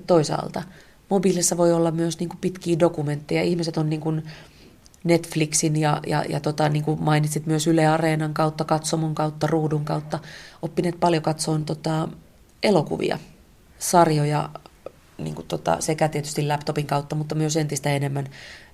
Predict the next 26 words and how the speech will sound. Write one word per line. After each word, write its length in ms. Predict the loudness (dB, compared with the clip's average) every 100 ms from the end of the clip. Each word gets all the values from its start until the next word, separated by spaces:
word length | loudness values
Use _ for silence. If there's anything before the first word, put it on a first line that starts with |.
| _ -20 -6
varsinkin 400 | 0 0 0 -2
niin 100 | -4
kuin 80 | 0
tablettien 580 | 0 2 -2 -4 -6 -4
kautta. 400 | -8 -10 -14 -20 -20 _ -20 -20 -18 -16 -10 -2
Niin 100 | 4
näähän 300 | 6 6 4
opettaa 480 | 2 0 -2 -4 -2
ihmisiä 400 | -2 -2 -4 -2
paljon 340 | -2 -2 -2
siihen, 320 | -4 -2 -4 -6
että 260 | -8 -6 -2
sä 160 | 0
voit 160 | -2 -2
katsoa 260 | -4 -4
sieltä 320 | -2 -2 -2 -2
myös 220 | -2 -2
jotain 300 | 0 -2 0
muuta. 360 | 0 0 -4 -12 -14 -20 -2
Et 80 | 2
jos 180 | 4
sä 60 | 4
jaksat 340 | 2 2 -2
katsoa 300 | -2 -2 -2
sieltä 300 | -2 0 2
elokuvan, 580 | 4 4 0 -4 -2 -4